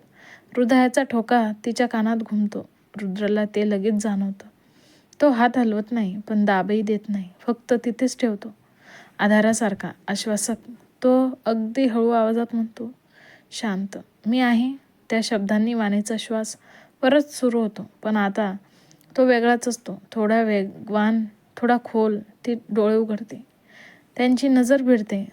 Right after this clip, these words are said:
त्या नजरेत लाज होती, ओढ आहे आणि एक शांत संमती. रुद्रचा अंगठा अलगद कमरेवर स्थिरावतो, हलत नाही, फक्त जाणवतो. वाणीला कळतं, ही जवळीक फक्त स्पर्शाची नाही, ती विश्वासाची आहे.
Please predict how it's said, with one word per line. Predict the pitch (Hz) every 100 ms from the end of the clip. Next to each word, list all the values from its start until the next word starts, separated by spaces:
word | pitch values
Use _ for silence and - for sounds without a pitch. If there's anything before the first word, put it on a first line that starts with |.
| _
त्या | 220 208
नजरेत | 202 196 208 208 208
लाज | 202 196 208 214
होती, | 202 190 196 _ _ _ _ _
ओढ | 202 240 254
आहे | 254 233 208 196 - -
आणि | 214 220 214
एक | 220 -
शांत | 233 220 226 247
संमती. | 226 226 208 196 196 - _ -
रुद्रचा | 208 196 202 196 220
अंगठा | 202 190 214 214 214 - - - _
अलगद | 233 262 277 285 -
कमरेवर | 240 240 240 247
स्थिरावतो, | 233 233 214 196 180 180 - - -
हलत | 214 214
नाही, | 220 202 180 - _ - _ _
फक्त | 262 - 302
जाणवतो. | 262 247 220 214 202 190 - -
वाणीला | 202 196 202 214
कळतं, | 214 202 190 208
ही | 190 - 220
जवळीक | 214 208 208 240 226 - _ - _ _ _ _ _ -
फक्त | 262 - -
स्पर्शाची | 277 - 262 226 247 247
नाही, | 247 214 190 185 _ -
ती | 254
विश्वासाची | 226 214 214 214 202 214 233
आहे. | 220 196